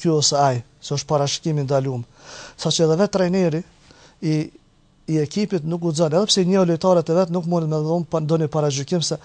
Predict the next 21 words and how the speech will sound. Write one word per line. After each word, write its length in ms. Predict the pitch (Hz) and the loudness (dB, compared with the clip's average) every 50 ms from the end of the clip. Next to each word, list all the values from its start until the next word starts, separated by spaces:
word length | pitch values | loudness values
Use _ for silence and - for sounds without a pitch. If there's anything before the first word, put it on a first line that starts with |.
| - - - - | -16 -20 -14 -4
ky 160 | - 226 185 | 0 2 2
do 80 | 190 170 | 4 4
të 80 | 180 | 2
jetë 140 | 180 - 175 165 | 2 2 2 0
rezultati 480 | 151 156 156 143 175 165 156 - 156 147 - - - 147 | 0 -2 -2 2 2 2 2 0 -4 -6 -6 -8 -12 -8
përfundimtar, 720 | - 165 147 - 160 147 156 143 135 170 180 196 208 214 - - - - - - - - | -8 -6 -4 -4 -4 -4 -4 -2 0 2 2 2 2 0 -6 -16 -20 -20 -20 -20 -16 -8
sepse 340 | - - 165 - - 170 160 | -2 -2 0 2 2 2 2
nuk 160 | 202 185 - | 2 2 2
i 80 | 190 165 | 2 2
dihet 320 | 156 180 160 151 139 - | 4 4 4 4 2 0
se 80 | 156 139 | -2 -2
topi 260 | - 175 165 - 170 151 | -2 -2 -2 -2 -4 -4
është 160 | - 170 165 | -2 -2 0
i 20 | |
rrumbullakt, 480 | 160 160 147 147 139 147 170 180 156 - | 0 0 0 0 0 0 0 0 -2 -2
edhe 160 | 156 160 160 | -2 -2 -2
ato 160 | 151 165 151 | 0 -2 -2
sene 240 | - 165 165 160 156 | -2 -2 -4 -4 -4
mund 240 | 151 160 160 147 - | -2 -2 -4 -2 -4
të 80 | 156 | -2
ndodhin, 320 | 147 156 160 156 147 165 | 0 0 0 2 0 -2